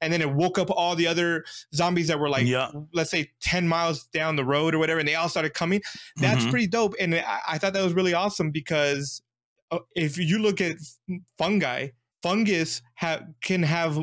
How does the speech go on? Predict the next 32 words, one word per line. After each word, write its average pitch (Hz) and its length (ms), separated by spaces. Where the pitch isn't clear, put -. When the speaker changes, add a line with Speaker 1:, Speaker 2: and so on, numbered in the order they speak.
Speaker 1:
miles 185 640
upon 170 340
miles 147 540
of 135 180
network 139 500
underground, 131 600
right? 135 400
Speaker 2:
Oh, 170 140
yeah. 156 180
Speaker 1:
A - 20
fungus 208 500
that 160 140
is 156 160
on, 156 220
like, 143 240
one 160 400
side, 170 560
uh, - 140
like, 147 320
you 170 100
know, - 340
ten 190 200
miles 175 320
down 160 200
the 143 80
street 175 400
is 170 140
connected 170 540
to 151 220
another 151 340
fungus 147 340
that's, 135 220